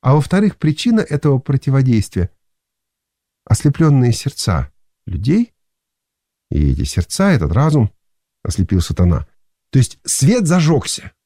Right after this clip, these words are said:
а они смотрят и не видят. Это как в истории, которую часто повторяют, часто пересказывают, про шахтера, который долго-долго сидел в шахте, он застрял в шахте.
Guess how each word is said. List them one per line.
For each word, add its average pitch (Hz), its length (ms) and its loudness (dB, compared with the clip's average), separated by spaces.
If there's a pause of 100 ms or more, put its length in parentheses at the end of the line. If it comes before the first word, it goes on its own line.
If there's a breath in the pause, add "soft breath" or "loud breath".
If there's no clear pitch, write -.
(800)
а 110 160 0
они 185 340 2 (920)
смотрят 165 500 -2
и 107 60 0
не 98 140 4
видят. 73 320 -6 (1400)
Это 143 160 2
как 131 200 0
в 104 60 2
истории, 131 480 2
которую 87 400 -2
часто - 480 -2
повторяют, 117 520 0
часто - 300 -2
пересказывают, 110 720 -2 (880)
про 143 140 2
шахтера, 139 840 2
который 110 720 0 (320)
долго-долго 101 680 0
сидел 90 280 -4
в - 60 -8
шахте, - 400 -2
он 76 140 -2
застрял 117 420 0
в - 100 -6
шахте. - 400 -6